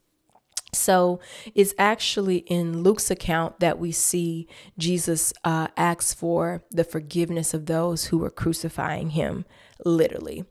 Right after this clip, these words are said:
They're killing this man, and he's asking for their forgiveness. So there's a number of things to unpack with this statement. So we're actually going to get into that next week, and it's going to be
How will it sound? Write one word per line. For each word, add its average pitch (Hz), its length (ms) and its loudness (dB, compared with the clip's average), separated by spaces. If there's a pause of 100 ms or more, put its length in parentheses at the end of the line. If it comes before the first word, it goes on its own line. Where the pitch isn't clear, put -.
(380)
They're 180 340 6
killing 160 560 0
this - 220 0
man, - 480 -4
and 165 120 -2
he's 160 300 -2 (100)
asking - 720 0 (280)
for 165 540 2 (380)
their 160 220 4
forgiveness. - 1080 -6 (380)
So 208 160 4
there's 208 240 6
a 202 80 4
number 220 320 2
of 202 120 4
things 170 340 0
to - 160 -4
unpack 160 480 -2
with 160 160 -4
this 160 120 -6
statement. 165 440 0
So 160 320 4 (280)
we're 202 120 8
actually 202 400 2
going 160 220 0
to - 140 -4
get 160 280 2
into 160 480 0
that 160 440 0
next 156 640 0
week, 147 300 -4
and 156 120 6
it's 151 180 2
going 156 340 0
to - 180 -6
be 147 500 -4